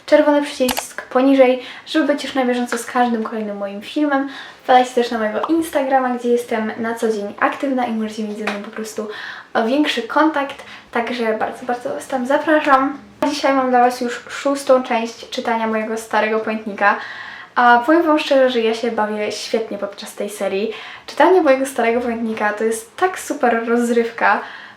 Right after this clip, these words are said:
Naprawdę, jest świetne. Jeżeli jeszcze nie oglądaliście poprzednich odcinków z tej serii, to podanotuję tu wam playlistę z całą serią, e, i polecam wam tam najpierw zajrzeć, e, żeby być już na bieżąco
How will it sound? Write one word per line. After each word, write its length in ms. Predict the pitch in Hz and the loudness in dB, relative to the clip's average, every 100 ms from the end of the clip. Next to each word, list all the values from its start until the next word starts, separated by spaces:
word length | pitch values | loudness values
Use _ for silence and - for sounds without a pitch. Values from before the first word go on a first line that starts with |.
| _ _ | _ _
Naprawdę, 600 | 254 262 226 202 196 190 233 - _ | -4 2 4 4 4 2 -2 -14 _
jest 180 | 294 294 | -6 -4
świetne. 460 | - 202 202 196 247 254 - - | -2 -2 0 0 0 -2 -8 0
Jeżeli 320 | 254 254 285 285 | 6 8 8 6
jeszcze 220 | 294 285 | 0 0
nie 100 | 262 | 0
oglądaliście 560 | 254 247 240 240 - | 0 0 -2 -2 -2
poprzednich 460 | 254 240 - 240 240 | -2 -2 -2 -2 -2
odcinków 360 | 233 - 233 - | -4 -6 -8 -6
z 60 | |
tej 140 | - 233 | -4 -4
serii, 380 | 240 226 220 | 0 0 0
to 640 | 220 226 214 214 214 214 - - - | -2 2 4 6 6 4 0 -12 -4
podanotuję 880 | 247 226 233 226 226 - - - 220 | -2 0 0 -2 -6 -8 -4 -2 -2
tu 300 | - 226 220 | -6 -6 -2
wam 300 | 214 202 202 - | 0 0 -2 -10
playlistę 580 | - 233 226 220 220 226 | -4 0 0 -2 -6 -8
z 100 | 226 | -6
całą 380 | - 214 208 214 | 0 2 2 -2
serią, 500 | - - 247 247 240 247 - - - - - | -6 0 0 2 0 -2 -12 -16 -16 -2 6
e, 320 | 247 240 240 - - | 8 8 4 2 -4
i 80 | 233 | -4
polecam 380 | 247 233 233 226 | 2 2 2 2
wam 280 | 220 214 220 | 2 0 -2
tam 340 | 226 214 208 | -2 -2 -2
najpierw 400 | 208 208 208 208 | -6 -6 -8 -4
zajrzeć, 500 | 214 214 220 - - - - - - | -2 0 0 -4 -8 -14 -16 -12 0
e, 220 | 226 226 | 2 2
żeby 180 | 226 247 | -2 -2
być 160 | 269 277 | 0 0
już 160 | 277 | -2
na 100 | 247 | -2
bieżąco 960 | 233 226 214 220 220 214 214 214 214 | 0 0 -4 -4 0 4 4 4 2